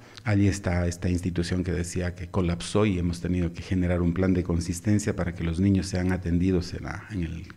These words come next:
Colegio Miguel Sánchez Astudillo. Y recibí la alerta de que los padres de familia habían tomado una medida de hecho en la unidad educativa del Milenio de Celica.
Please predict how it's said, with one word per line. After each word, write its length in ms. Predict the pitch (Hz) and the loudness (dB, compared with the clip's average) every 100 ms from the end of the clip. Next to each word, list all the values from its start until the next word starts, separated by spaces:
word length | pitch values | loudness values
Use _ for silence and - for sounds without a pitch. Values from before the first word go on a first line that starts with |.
| - | -8
Colegio 420 | 85 87 - 82 | -4 -4 -6 -4
Miguel 280 | 85 82 82 | -2 -2 -4
Sánchez 440 | 92 87 87 85 | -4 -2 -4 -6
Astudillo. 540 | 87 - 110 104 107 - - - - - - - 147 | -8 -2 2 2 0 -4 -14 -16 -16 -16 -16 -6 2
Y 60 | |
recibí 380 | 135 135 135 151 | 4 4 4 6
la 120 | 139 | 6
alerta 420 | 127 113 107 117 | 6 6 6 2
de 140 | 101 98 | 2 0
que 340 | 98 95 92 | 0 0 2
los 200 | 90 95 | 0 -2
padres 260 | - 98 98 | 0 2 4
de 60 | 95 | 2
familia 500 | 95 95 98 98 98 | 0 2 2 2 2
habían 240 | 98 98 | 2 0
tomado 300 | 101 120 117 | 0 -2 0
una 160 | 101 95 | 2 2
medida 380 | 92 98 95 | 2 4 2
de 180 | 87 87 | 2 0
hecho 200 | 90 - | 0 -2
en 80 | 92 | -2
la 80 | 92 | 0
unidad 300 | 90 90 90 | 0 0 0
educativa 480 | 90 85 82 98 92 | 0 -2 -2 0 2
del 160 | 87 | 2
Milenio 380 | 87 87 87 85 | 2 2 2 2
de 100 | 80 | 0
Celica. 540 | - 101 110 - - | -2 -2 -4 -6 -16